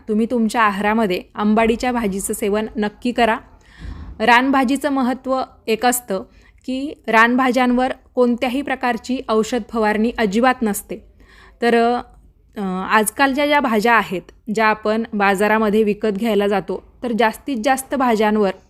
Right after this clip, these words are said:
औषध पाण्याचा मारा झालेला असतो आणि या औषध पाण्याच्या भाज्या खाऊनसुद्धा आजारपणाचं प्रमाण वाढलेलं आहे. त्यामुळे पावसाळ्यात जेव्हा जास्तीत जास्त रानभाज्या येतात, तेव्हा बरेच जण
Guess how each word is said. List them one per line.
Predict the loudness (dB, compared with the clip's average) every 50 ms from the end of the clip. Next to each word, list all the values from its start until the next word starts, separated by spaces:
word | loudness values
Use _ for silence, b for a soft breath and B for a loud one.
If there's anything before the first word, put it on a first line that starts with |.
| _ -2
औषध | -2 -2 0 -2 -4 -6 -4 -4
पाण्याचा | -2 -2 0 -2 -2 -2 -2 -2
मारा | 0 2 4 4 4 4
झालेला | 2 2 0 2 2 2 2
असतो | 2 0 -2 -6 -8 -10 -10 -10 B B B B B B B B B B B 0
आणि | 2 2 4 4
या | 4 2 4
औषध | 2 2 2 0 -4 -6 -4 -2
पाण्याच्या | 0 0 0 0 0 -2 -2 -2 -2 -4 -6 -4
भाज्या | -2 0 2 2 2 2 2
खाऊनसुद्धा | 2 2 4 4 4 2 0 -2 0 0 0 0 0 0
आजारपणाचं | 0 0 2 2 2 2 0 0 -2 -2 -2 -2 -4 -6 -6
प्रमाण | -4 -2 0 0 0 0 -2 -4 -4
वाढलेलं | 0 2 2 2 2 2 2 4 6 6
आहे. | 4 4 2 -2 -8 -10 -14 b b b b b _
त्यामुळे | 0 2 2 2 2 2 0 0
पावसाळ्यात | 0 4 4 6 6 4 2 2 2 2 2 0 -4 -10 _ _ -4 0
जेव्हा | 2 2 4 4 2
जास्तीत | 2 0 -2 -4 -6 -4 -2 -2
जास्त | -2 -2 -4 -4 -2
रानभाज्या | 0 2 2 2 2 0 0 0 0 0 0
येतात, | 0 0 -2 -2 -4 -4 b b b b b _
तेव्हा | 0 2 2 2
बरेच | 2 2 2 4 2 2
जण | 2 0 -2 -2